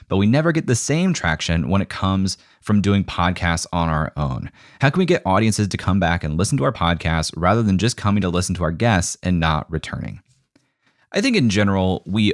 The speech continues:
overestimate the impact of guests on our show. I actually think right now in podcasting, whether it's audio or video,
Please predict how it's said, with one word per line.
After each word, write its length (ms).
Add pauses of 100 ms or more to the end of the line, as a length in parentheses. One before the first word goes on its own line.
overestimate 1040 (720)
the 240
impact 680 (100)
of 600 (180)
guests 640
on 180
our 120
show. 380 (800)
I 80
actually 280
think 220 (220)
right 260
now 400
in 160
podcasting, 840
whether 200
it's 100
audio 300
or 240
video, 480